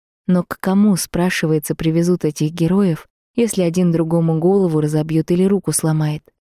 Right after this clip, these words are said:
К тому же это хоть на пару минут заглушало тиканье метронома в голове. Джейсон, освободившись,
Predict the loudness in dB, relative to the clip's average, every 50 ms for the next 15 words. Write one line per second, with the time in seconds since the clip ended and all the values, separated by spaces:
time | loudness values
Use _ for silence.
0 | _ _ _ _ _ _ _ _ -8 -4 -2 0 2 2 2 2 2 2 0 -2
1 | -2 -2 _ -6 -4 -4 -4 -2 -4 -2 0 -2 0 0 0 0 2 2 2 4
2 | 4 4 2 2 2 0 -4 -2 -2 -2 -4 -2 -2 -2 0 0 -2 -4 -4 -8
3 | -6 -4 -2 -2 0 0 0 -2 -2 -2 -2 -2 -2 -2 -2 -2 -4 -6 -6 -6
4 | -6 -4 -4 -4 -4 -4 -6 -8 -10 -14 _ _ _ _ _ _ _ _ _ _
5 | _ _ _ _ -2 0 2 2 2 2 0 0 0 0 0 0 0 -2 -2 0
6 | 0 0 0 0 0 0 0 -2 -4 -4